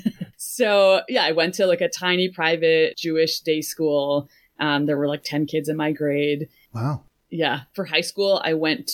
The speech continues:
Speaker 1: to Central, which Yeshiva University High School for Girls, which is in, uh, Queens, New York. So I boarded at somebody's house in Queens to go there.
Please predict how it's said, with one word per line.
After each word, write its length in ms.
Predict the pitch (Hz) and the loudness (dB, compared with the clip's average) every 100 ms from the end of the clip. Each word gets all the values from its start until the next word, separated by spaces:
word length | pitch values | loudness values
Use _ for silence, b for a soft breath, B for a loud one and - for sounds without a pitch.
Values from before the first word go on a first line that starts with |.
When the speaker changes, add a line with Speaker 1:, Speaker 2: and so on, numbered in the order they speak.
| - | -4
Speaker 1:
to 380 | 156 147 143 143 | -2 0 0 -2
Central, 640 | - 151 160 - 180 160 | -4 -2 -2 -2 0 0
which 160 | 165 - | -2 -6
Yeshiva 360 | 180 180 208 | -4 -2 -2
University 560 | 202 190 165 165 170 170 | 0 0 -2 -4 -2 -4
High 180 | 151 151 | -2 -4
School 300 | - 160 147 | -2 -4 -4
for 160 | 143 | -6
Girls, 480 | 139 135 147 180 180 | -4 -2 -2 -2 -4
which 160 | 147 156 | -4 -4
is 160 | 143 | -4
in, 400 | - 143 135 139 B B B | -2 0 0 -4 B B B
uh, 260 | 143 131 - | -4 -4 -6
Queens, 540 | - 175 165 170 160 | -8 -2 0 0 -2
New 120 | 165 151 | 0 0
York. 380 | 139 139 165 | 0 0 -2
So 100 | - | -2
I 100 | 143 | -4
boarded 360 | 139 147 151 156 | -2 -4 -4 -4
at 140 | 151 | -4
somebody's 320 | - 139 143 - | -2 -2 -4 -4
house 300 | 143 147 147 | -6 -6 -8
in 100 | 147 | -6
Queens 320 | 143 143 147 | -4 -4 -6
to 100 | 135 | -6
go 220 | 135 139 | -4 -4
there. 320 | 160 185 202 | -2 -2 -2